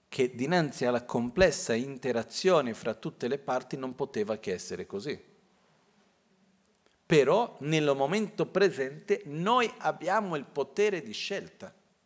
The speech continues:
e di direzionare la nostra vita in un modo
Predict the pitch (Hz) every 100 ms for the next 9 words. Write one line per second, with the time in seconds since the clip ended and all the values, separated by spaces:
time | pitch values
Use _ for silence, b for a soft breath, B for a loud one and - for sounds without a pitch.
0 | _ _ _ _ _ _ _ - 117 127
1 | 113 190 165 139 - 135 165 240 170 131
2 | 131 127 123 135 131 127 104 - 110 -
3 | 208 202 190 208 190 123 107